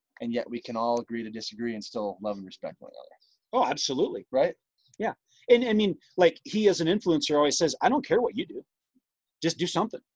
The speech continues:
Speaker 1: Mm-hmm.
Speaker 2: You don't have to do what I do. This is just what works for me." And, uh, you, you gotta pick things that work for you that you love and stuff like that, but make sure they're challenging you. Again, you know, and if, uh, th-, there's so many ways to, to train out there, and, and if you got goals of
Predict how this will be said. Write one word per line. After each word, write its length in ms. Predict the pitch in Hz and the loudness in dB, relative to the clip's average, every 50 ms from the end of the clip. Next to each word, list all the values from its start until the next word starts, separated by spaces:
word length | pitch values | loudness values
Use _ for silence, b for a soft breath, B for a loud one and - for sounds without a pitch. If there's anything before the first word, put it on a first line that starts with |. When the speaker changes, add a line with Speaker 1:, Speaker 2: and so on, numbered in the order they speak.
| _ - | _ -12
Speaker 1:
Mm-hmm. 220 | 123 113 117 131 147 | -10 -10 -8 -6 -4
Speaker 2:
You 80 | 131 175 | 0 2
don't 80 | 214 | 2
have 100 | 208 170 | 2 2
to 80 | 143 131 | 2 2
do 120 | 151 170 | 4 4
what 80 | 151 123 | 4 4
I 120 | 131 190 208 | 2 0 0
do. 120 | 147 120 | 0 -2
This 160 | 131 156 - - | -2 -4 -6 -6
is 60 | 127 | -8
just 160 | 139 131 - | -8 -6 -6
what 100 | 135 107 | -4 -4
works 180 | - 180 180 - | -4 -4 -4 -6
for 120 | - 139 | -10 -12
me." 120 | 113 101 101 _ _ b b b b b b _ - | -14 -16 -20 _ _ b b b b b b _ -8
And, 240 | 139 127 135 135 127 | -6 -4 -2 0 0
uh, 100 | 127 135 | -2 -2
you, 120 | 151 165 170 | -2 -4 -4
you 100 | 165 151 | -2 2
gotta 160 | 165 190 180 | 2 2 2
pick 180 | - - 185 - | 2 0 -2 0
things 180 | - 175 160 135 | 0 0 0 0
that 100 | 156 131 | 0 0
work 160 | 135 151 160 - | 2 0 0 0
for 100 | 151 131 | -2 -2
you 60 | 123 | 0
that 140 | 123 123 117 | -2 -2 -4
you 80 | 123 113 | -4 -2
love 240 | 117 135 143 135 | 0 2 2 0
and 80 | 120 117 | -2 -4
stuff 180 | - 127 113 - | -6 -4 -4 -4
like 120 | 113 98 | -4 -2
that, 160 | - 135 147 - | 0 0 0 0
but 120 | - 120 - - | -2 -6 -6 -6
make 200 | 135 127 151 - | -4 -4 -4 -4
sure 180 | - - 180 170 | -2 -2 -2 -2
they're 160 | 165 175 170 | -2 -2 -4
challenging 540 | 175 - 165 - - - 135 107 110 113 110 | -2 -2 -2 -2 -2 -6 -8 -8 -8 -8 -10
you. 200 | 110 110 123 127 - _ _ | -10 -10 -12 -12 -14 _ _
Again, 420 | 143 131 123 170 - - 107 104 - b b b b b b b b b _ - | -6 -4 -4 -6 -6 -8 -10 -10 -12 b b b b b b b b b _ -10
you 80 | - 117 | -6 -2
know, 160 | 127 147 170 | 0 0 0
and 140 | 160 123 113 | 0 -2 -4
if, 120 | 110 - - - _ - 123 | -8 -10 -14 -16 _ -6 -4
uh, 380 | 117 117 117 117 120 120 117 - - _ | -4 -2 -2 -2 -2 -4 -6 -8 -10 _
th-, 100 | 131 110 98 | -12 -12 -10
there's 180 | - 123 - - | -8 -8 -8 -4
so 120 | - 131 127 | -2 -2 -2
many 260 | 139 139 139 139 139 | 0 -2 -2 -2 -2
ways 400 | 131 123 135 139 147 143 - - | 0 0 0 0 0 0 -2 -4
to, 260 | - 131 123 120 - - _ - | -4 -4 -4 -4 -8 -12 _ -14
to 100 | - 113 | -12 -10
train 340 | - - - 135 139 143 147 | -8 -4 -4 -2 -2 -2 -2
out 160 | 147 151 - - | -4 -4 -2 0
there, 260 | 156 170 190 180 147 | 0 2 2 0 -2
and, 160 | 123 117 123 - | -4 -4 -6 -8
and 280 | 127 113 117 117 110 - _ _ b b b b b b b b _ _ _ _ _ _ - | -8 -10 -10 -10 -12 -14 _ _ b b b b b b b b _ _ _ _ _ _ -10
if 120 | 117 - | -8 -6
you 100 | 117 120 | -2 2
got 180 | 135 135 131 127 | 2 4 4 4
goals 380 | 120 135 139 147 151 143 120 127 | 4 4 4 4 4 2 2 2
of 240 | 135 127 120 113 | 2 2 2 0